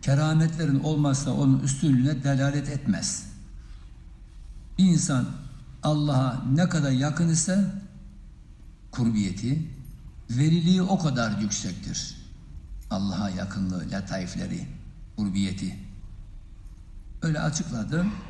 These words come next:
Şimdi diyor ki, "Ela tera, görmüyor musun? Ennel havarika, harikulade hadiseler, yani kerametler, elleti zahret fi, min bazı evliyai hadil ümme."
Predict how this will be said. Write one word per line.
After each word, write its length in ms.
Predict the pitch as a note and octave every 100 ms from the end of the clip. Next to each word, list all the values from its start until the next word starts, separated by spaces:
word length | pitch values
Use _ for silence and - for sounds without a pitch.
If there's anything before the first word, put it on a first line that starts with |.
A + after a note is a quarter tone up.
| -
Şimdi 240 | - D3+ C#3
diyor 260 | E3 F3+
ki, 340 | D#3 D#3+ G3+ G#3 - - - - - - - - - - - - - - - - - - - - - - - - - - - - - - - - - - - - - - - - C#3
"Ela 380 | D#3 F3+ E3+
tera, 400 | D3 C3+ A#2+ G#2+ A2+
görmüyor 380 | C#3+ D#3 E3+ E3
musun? 520 | C3+ - C#3 E3+ - - - - - - - - -
Ennel 360 | C#3 D3+ C#3+ C3
havarika, 800 | - C3 C3+ D3 C#3 C3+ - - - - - -
harikulade 800 | B2 B2+ C3 - B2 A#2+ A2+
hadiseler, 840 | A#2+ - A#2+ A#2 A#2 - G2+ G#2 F#2+
yani 360 | A2 B2 G#2+
kerametler, 680 | G#2 A#2 A#2+ A#2+ A2+ - -
elleti 480 | B2+ C3 A2 - G#2+
zahret 400 | G#2+ B2+ B2 C3+
fi, 120 | -
min 360 | B2 C3 C3+ B2+
bazı 320 | D3 D3+ C3+
evliyai 580 | C3+ C3+ C3 C#3 C#3+ C#3+
hadil 380 | B2+ C#3 B2+ B2+
ümme." 380 | A2 G2 F2+